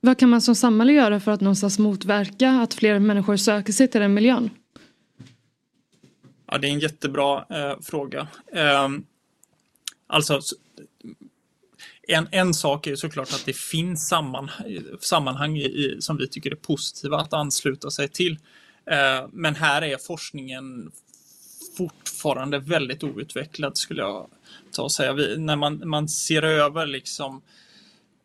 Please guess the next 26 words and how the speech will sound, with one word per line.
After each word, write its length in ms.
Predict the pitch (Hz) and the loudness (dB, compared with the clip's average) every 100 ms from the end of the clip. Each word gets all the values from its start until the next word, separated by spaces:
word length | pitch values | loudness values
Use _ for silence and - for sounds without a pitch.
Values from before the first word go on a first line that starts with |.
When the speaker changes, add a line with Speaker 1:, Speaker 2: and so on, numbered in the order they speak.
| _ | _
Speaker 2:
metoder 840 | 190 175 - 208 165 143 147 175 185 | -2 -2 0 0 0 -6 0 2 2
och 100 | 180 | 0
dylikt 460 | 202 147 143 139 | 0 0 -4 -6
som 160 | - 151 | -6 -6
vi 180 | 151 151 - - | -6 -8 -10 -10
använder 800 | - 160 139 135 139 160 160 147 - - - | -6 -4 -2 -2 -2 -2 -2 -4 -10 -12 -10
i 200 | 170 147 | -4 -4
västvärlden 600 | 139 151 - 127 127 151 | -2 -4 -4 -2 -2 -2
för 120 | 151 | -2
att 140 | 147 - | -4 -4
hantera 340 | 147 160 135 | -8 -6 -4
den 120 | 147 | -2
här 100 | 151 | -2
typen 260 | 143 - 127 | -4 -8 -12
av 40 | |
problem, 380 | 123 143 143 123 147 | -12 -4 -2 -2 -4
så, 380 | - 135 131 - - _ _ | -4 -4 -4 -8 -16 _ _
så 760 | - - 139 123 123 120 110 110 | -6 -4 -2 -4 -4 -4 -4 -2
är 140 | 156 139 | 0 0
det 80 | 139 | 0
ingen 540 | 165 143 120 123 147 | -2 -2 -2 -4 -2
som 340 | - 156 143 135 | -2 -2 -4 -4
har 500 | 151 123 120 123 - | -2 2 2 0 -2
en, 340 | 104 92 92 - - 107 120 - _ _ - | -6 -8 -12 -20 -20 -20 -20 -20 _ _ -16
liksom, 300 | 160 - - | -12 -10 -6
ordentlig 720 | 151 139 135 - - - 143 | -2 2 2 0 -14 -16 -16